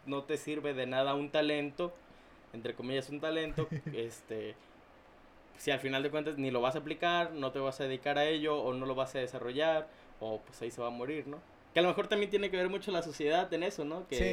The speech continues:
Speaker 2: Sí, los
Speaker 1: eh,
Speaker 2: estereotipos,
Speaker 1: ajá,
Speaker 2: ese
Speaker 1: los
Speaker 2: rollo.
Speaker 1: estere-, hay muy buenas voces que se quedaron atrás, por a lo mejor porque no tenían una figura, este, física muy bonita, o,
Speaker 2: Sí.
Speaker 1: este, pintores igual, o escultores,
Speaker 2: Que eso, que
Speaker 1: lo
Speaker 2: eso
Speaker 1: que
Speaker 2: sí
Speaker 1: sea.
Speaker 2: está culero, pero,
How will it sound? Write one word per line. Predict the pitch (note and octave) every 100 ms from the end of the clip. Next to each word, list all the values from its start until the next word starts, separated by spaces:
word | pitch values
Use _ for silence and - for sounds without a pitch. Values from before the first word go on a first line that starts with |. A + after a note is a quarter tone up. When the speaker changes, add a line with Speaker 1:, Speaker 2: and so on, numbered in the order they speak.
| D3+
Speaker 2:
Sí, | C#3
los | C3+ C3
Speaker 1:
eh, |
Speaker 2:
estereotipos, | A#2+ B2 - D3 D3
Speaker 1:
ajá, | C3+ C3+ C3 C3
Speaker 2:
ese |
Speaker 1:
los | C3 C3+
Speaker 2:
rollo. | C3+
Speaker 1:
estere-, | C3+ C#3+
hay | C#3 D3
muy | E3
buenas | D#3 F3 F#3 F#3+
voces | F3 G3+ F#3 F#3
que | D3+
se | C#3+
quedaron | C#3+ C#3+ D3 D#3+
atrás, | D#3+ F#3 F3+ F3+ - - -
por | C#3 C#3
a |
lo | C3+
mejor | C3+ C3 C#3+
porque | D#3 C#3+
no | C#3+
tenían | D3+ C#3+ C#3+ C#3+
una | D3
figura, | - C#3 C3 C3 C3 A#2+ G#2+ - - - -
este, | - -
física | A#2+ D3+ D3+ C#3+ C#3+ B2+
muy | C3
bonita, | B2+ B2 D3+ E3 C#3 C3+ - - - -
o, | A2 A2+ A2 A2 G#2+ G#2+ G2
Speaker 2:
Sí. | A#2
Speaker 1:
este, | - B2
pintores | C#3+ C3+ C3 C3+ C#3+ C3 B2+
igual, | A2+ A#2+ C3+ C#3 C#3 A#2+
o |
escultores, | A2+ - A2 B2 C3+ C3+
Speaker 2:
Que | C3
eso, | C3 D#3+
que | A2+
Speaker 1:
lo | D3+
Speaker 2:
eso | E3+
Speaker 1:
que |
Speaker 2:
sí | D#3+
Speaker 1:
sea. | C3+
Speaker 2:
está | F#3
culero, | E3 D3 D#3 D#3+ -
pero, | C3+ A#2+